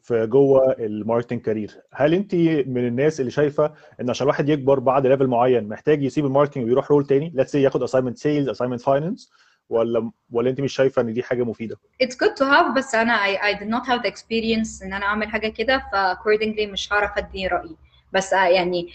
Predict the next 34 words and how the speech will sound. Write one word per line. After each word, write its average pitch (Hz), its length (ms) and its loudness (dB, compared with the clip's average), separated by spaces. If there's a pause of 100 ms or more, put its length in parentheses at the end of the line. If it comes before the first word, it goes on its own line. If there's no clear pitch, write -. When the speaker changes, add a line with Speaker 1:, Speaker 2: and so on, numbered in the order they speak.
(540)
Speaker 2:
في 196 340 4
دلوقتي 240 840 4
الحاجة 196 460 -2
الدارجة 214 580 0
في، - 60 -8
I 175 220 -4
think، 233 320 -2
قبل 202 280 -2
ما 180 40 -4
أسيب 196 240 -6
الكوربريتس، 330 640 -2 (320)
إن 220 140 4
بيبقى 208 200 6
في 277 220 2
programs 226 440 4
like 180 300 0
Discover 214 380 -4
وحاجات 190 440 -4
كده، 240 220 0
مش 233 160 -2
فاكرة 226 260 -4
في 226 120 -16
بيبسيكو 208 340 -6
كان 185 140 -6
إيه، 190 100 -6
بس 196 200 -6
في 175 40 -8
فودافون 196 300 -6
I 190 100 -6
think 196 180 -6
it 196 60 -16
Speaker 1:
Discover. 185 60 -20
Speaker 2:
was 180 140 -10
Discover. - 520 -2